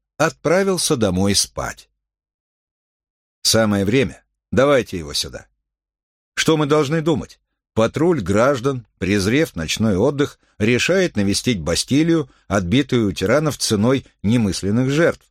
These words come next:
И там они находят в усмерть пьяную охрану этого субъекта,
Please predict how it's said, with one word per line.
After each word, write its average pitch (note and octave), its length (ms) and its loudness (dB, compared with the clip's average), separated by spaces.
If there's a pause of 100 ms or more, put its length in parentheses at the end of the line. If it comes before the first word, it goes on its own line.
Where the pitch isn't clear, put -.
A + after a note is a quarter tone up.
(400)
И A2 120 0
там G#3 240 2
они F3+ 160 0
находят D3 560 0 (360)
в C#3 220 4
усмерть G#2+ 460 -2
пьяную F#2+ 420 2
охрану C#3+ 420 0
этого A#2 320 0
субъекта, D#3 640 -2